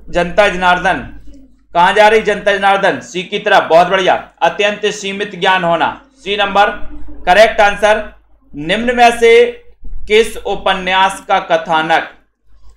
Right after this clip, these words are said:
किस उपन्यास का कथानक दोस्तों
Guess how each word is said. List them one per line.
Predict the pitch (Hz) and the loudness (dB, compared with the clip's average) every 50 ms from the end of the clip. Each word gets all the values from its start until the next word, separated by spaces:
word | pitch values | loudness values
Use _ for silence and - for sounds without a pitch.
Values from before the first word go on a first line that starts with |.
| _ _ | _ _
किस | 208 220 220 226 226 | 0 0 0 2 -2
उपन्यास | 226 214 - 208 196 196 196 190 190 190 196 - - - | -4 0 0 -4 -4 -2 -2 0 0 0 0 -2 -4 -2
का | 214 202 - - | -2 -2 -2 0
कथानक | 190 180 175 - 180 175 180 190 196 180 180 | -4 -4 0 2 2 2 2 0 -4 -4 -4
दोस्तों | - 185 180 175 165 - - 180 175 175 | -6 -4 -4 -6 -8 -8 -8 -4 -4 -4